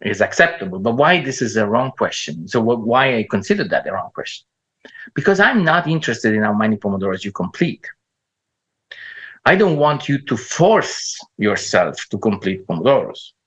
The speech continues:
This is exactly the opposite of what I want. What you are interested in is in how many ways and how, how many times you were able to recognize Dino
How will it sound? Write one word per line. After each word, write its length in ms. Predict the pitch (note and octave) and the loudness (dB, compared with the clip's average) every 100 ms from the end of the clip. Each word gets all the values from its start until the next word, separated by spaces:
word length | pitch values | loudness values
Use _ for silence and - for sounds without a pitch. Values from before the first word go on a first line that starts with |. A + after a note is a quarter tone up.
| _ | _
This 120 | A2 G#2+ | -4 0
is 60 | |
exactly 420 | F#2+ G2 C#3 - G#2 | 0 2 2 2 -2
the 120 | G2 | 2
opposite 360 | B2+ - G2+ F#2 | 2 0 -4 -2
of 80 | F#2 | -2
what 160 | F#2 | -2
I 40 | E2+ | -2
want. 320 | F2+ C#2 - - _ _ _ _ _ _ _ - - - - - - - - | -2 -4 -8 -20 _ _ _ _ _ _ _ -14 -12 -10 -10 -12 -16 -8 2
What 300 | A#2 B3+ A#3+ | 6 6 6
you 160 | F#3 | 4
are 60 | B2+ | 4
interested 640 | D#3+ G3+ B2 G#2+ A#2 G2+ - | 4 2 2 0 -2 -2 0
in 380 | A2 E2 F2+ A2+ - - | -2 -2 -4 -4 -4 -2
is 440 | A#2+ G#2+ G2+ - - | 2 2 2 -2 -4
in 140 | G2+ | -4
how 340 | G2 D3 E3+ G#3 | -2 2 2 4
many 300 | F#3 D#3+ D#3+ | 2 2 0
ways 580 | B2+ C#3 C#2 C#2 - - | 2 2 0 -4 -10 -4
and 100 | - | 2
how, 300 | A2 C#3 F3 | 4 6 6
how 80 | D#3 | 6
many 220 | F3 D#3 | 4 2
times 640 | C3 D3+ F#2 D2+ - - - _ _ _ _ _ _ _ - | 2 0 0 -4 -8 -12 -16 _ _ _ _ _ _ _ -2
you 100 | C#3 | 2
were 200 | C3+ B2+ - | 4 2 4
able 640 | F#3+ G#3 F#3 F#3 F#3 F#3 _ - | 2 4 2 2 2 -2 _ -4
to 180 | A2+ G2 | -2 2
recognize 760 | C#3 G#3+ A3 F#3 D#3 D3 B2 | 4 4 2 2 2 0 0
Dino 560 | G#2+ C#3 B2 C2+ D2 | -4 -2 -2 -2 -6